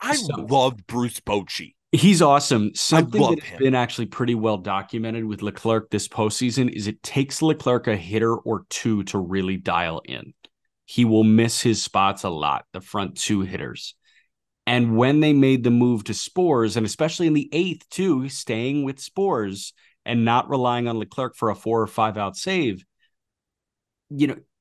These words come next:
Speaker 2: y-, you didn't have the wiggle room to have him feel his way through the first two hitters, Leclerc, if he came in. In the ninth, you did.
Speaker 1: Yeah.
Speaker 2: But Sborz had thrown so well,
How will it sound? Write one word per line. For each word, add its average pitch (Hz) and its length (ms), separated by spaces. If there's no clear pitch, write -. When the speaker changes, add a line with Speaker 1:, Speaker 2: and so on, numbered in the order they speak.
Speaker 2:
y-, 151 260
you 147 300
didn't 190 320
have 135 580
the 107 80
wiggle 117 400
room 85 340
to 131 180
have 123 320
him 127 160
feel 127 440
his 117 280
way 107 180
through 107 160
the 95 60
first 101 340
two 104 180
hitters, 90 340
Leclerc, 90 440
if 104 120
he 104 80
came 85 240
in. - 160
In 165 140
the 160 60
ninth, 190 360
you 135 120
did. 117 460
Speaker 1:
Yeah. 85 180
Speaker 2:
But 165 200
Sborz 240 460
had 151 140
thrown 208 300
so 160 300
well, 151 640